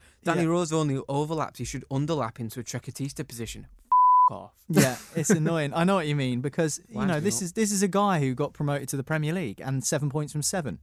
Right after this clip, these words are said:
Speaker 2: fifteenth in the table. I mean, that's, I
Speaker 1: That's
Speaker 2: mean,
Speaker 1: good.
Speaker 2: Crystal, Crystal Palace have got Patrick Vieira in, a manager who's relatively unproven, and we've expected a reasonable overhaul there.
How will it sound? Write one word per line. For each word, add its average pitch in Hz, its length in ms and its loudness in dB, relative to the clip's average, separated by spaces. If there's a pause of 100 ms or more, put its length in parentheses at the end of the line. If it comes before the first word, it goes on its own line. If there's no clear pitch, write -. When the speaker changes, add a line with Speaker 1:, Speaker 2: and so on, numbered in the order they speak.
(320)
Speaker 2:
fifteenth 170 460 0
in 156 120 -2
the 151 60 -2
table. 156 460 -2 (320)
I 180 40 -2
mean, 196 340 2
that's, - 340 -8 (220)
I 196 60 -6
Speaker 1:
That's 233 100 0
Speaker 2:
mean, 269 80 2
Speaker 1:
good. - 80 0
Speaker 2:
Crystal, 311 240 2 (100)
Crystal 339 300 2
Palace 285 320 4
have 208 100 2
got - 160 0 (160)
Patrick 226 360 0
Vieira 190 440 4
in, 104 140 -2
a - 80 -6
manager 196 400 2
who's 180 180 2
relatively 190 440 0
unproven, 160 520 0
and 139 160 -4
we've 147 180 -2
expected 160 520 -4
a 143 60 -2
reasonable 151 440 -2
overhaul 139 460 -2
there. 101 280 -6